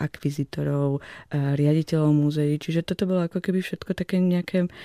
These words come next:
mám naozaj pocit, že krok za krokom to postupne tak nejako išlo aj v nejakom navedzovaní kontaktov so zahraničnými galériami a so s ďalšími príležitosťami na spoluprácu. A, mm, jedna spolupráca sa odvíjala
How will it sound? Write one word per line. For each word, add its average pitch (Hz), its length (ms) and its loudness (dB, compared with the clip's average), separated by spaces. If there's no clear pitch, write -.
mám 185 120 4
naozaj 185 280 4
pocit, - 240 -2
že 170 80 -2
krok 185 320 2
za 160 160 0
krokom 165 400 -2
to 165 160 -4
postupne 165 480 -4
tak - 160 -4
nejako 160 320 -2
išlo 156 320 -2
aj 151 160 -2
v 156 100 2
nejakom 156 260 0
navedzovaní 156 640 4
kontaktov 160 880 0
so 156 80 0
zahraničnými 151 880 0
galériami 147 720 -2
a 143 80 -2
so 143 160 -6
s 165 240 -10
ďalšími 143 480 -2
príležitosťami 147 800 -2
na 143 80 -4
spoluprácu. 147 720 -4
A, 151 80 -2
mm, 151 420 0
jedna 196 240 0
spolupráca 175 720 -2
sa - 220 -6
odvíjala 156 420 -2